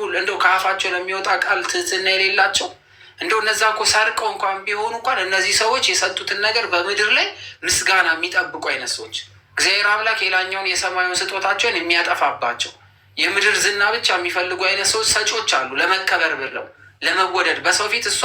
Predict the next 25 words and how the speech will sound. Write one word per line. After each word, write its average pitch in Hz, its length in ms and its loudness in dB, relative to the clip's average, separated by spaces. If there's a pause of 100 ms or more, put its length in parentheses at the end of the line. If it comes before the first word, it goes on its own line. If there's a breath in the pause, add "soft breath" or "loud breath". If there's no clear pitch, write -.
(100)
ሰጪ 202 240 0 (100)
ናት፣ 185 240 -4 (540 loud breath)
እሱ - 180 2
እኮ 247 200 -2
ሰጪ 220 260 2 (140)
ነው፣ - 140 -6 (460)
እሱ 165 180 -4
እኮ 254 140 -10
የእግዚአብሔርን 240 440 0
ቤት 247 180 0
የሚያሰራ 214 560 2
ነው 180 120 0
እንዲባልላቸው 190 840 0
እልል 208 200 -2
የሚባላቸው 151 680 -2
ልክ 165 180 -4
እንደ 156 160 -2
እናተ-፣ 151 420 2 (580 loud breath)
እንደ 156 200 0
እናቶ 165 340 2 (460)
ጋሽ 147 260 2
ጸጋዬ 135 460 0
አይነት 123 260 -2
ሰዎች - 340 -2 (460)
እም? - 180 -4